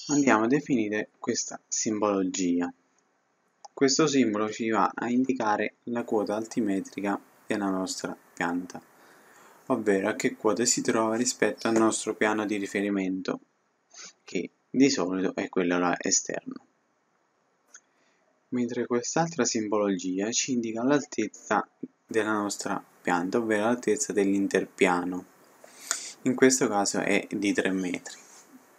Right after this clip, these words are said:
Cosa significa quotare una pianta? Quotare una pianta significa misurarla,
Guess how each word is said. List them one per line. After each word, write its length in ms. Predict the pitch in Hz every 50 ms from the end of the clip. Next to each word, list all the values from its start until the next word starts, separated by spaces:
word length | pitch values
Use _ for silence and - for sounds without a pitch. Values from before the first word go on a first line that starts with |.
| - - - - - - _ _ _ _ _ _ _ _ _ _ _ _ - - _ _ _ _ _ _ - _ _ -
Cosa 260 | - - 196 185 165
significa 720 | 143 127 117 104 110 104 98 - - 95 101 101 - - - _
quotare 400 | - 110 - - - - - 104
una 200 | 101 101 101 95
pianta? 520 | - 95 92 90 87 85 85 - 87 - - - - - - - - - -
Quotare 380 | - - 135 131 - - -
una 200 | - 143 143 139
pianta 600 | - 107 101 101 101 104 101 - 104 98 98 - - -
significa 580 | - - - 117 104 98 - 110 101 101 - -
misurarla, 880 | - 107 110 110 107 - 113 110 117 107 92 90 87 90 90 87 87 87